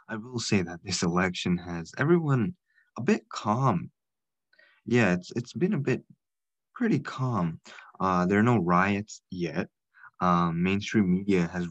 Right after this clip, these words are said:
really taken a back seat. Um, you know, no one's really criticizing anyone. No one's, uh, you know, making fun of the president. It's,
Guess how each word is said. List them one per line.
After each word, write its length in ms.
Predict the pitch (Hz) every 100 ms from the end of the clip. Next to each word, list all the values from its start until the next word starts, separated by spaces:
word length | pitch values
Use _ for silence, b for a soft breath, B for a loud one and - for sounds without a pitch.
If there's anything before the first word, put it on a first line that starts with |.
| 90
really 300 | 107 120 107
taken 380 | - 98 - 90
a 60 |
back 360 | 78 85 85 -
seat. 400 | - 90 85 73 _ B B B -
Um, 460 | 85 82 80 82 85
you 120 | 90
know, 100 | 85
no 120 | 85
one's 260 | 87 90 87
really 180 | 85 85
criticizing 840 | - 120 117 - 107 107 107 107
anyone. 640 | 104 104 104 98 101 98
No 120 | 90
one's, 440 | 85 85 82 82 165
uh, 60 |
you 160 | 82 80
know, 100 | 80
making 300 | 82 - 82
fun 240 | - 87
of 100 | 82
the 80 | 85
president. 600 | - 101 98 104 101 92 _ b b b -
It's, 500 | 180 - - -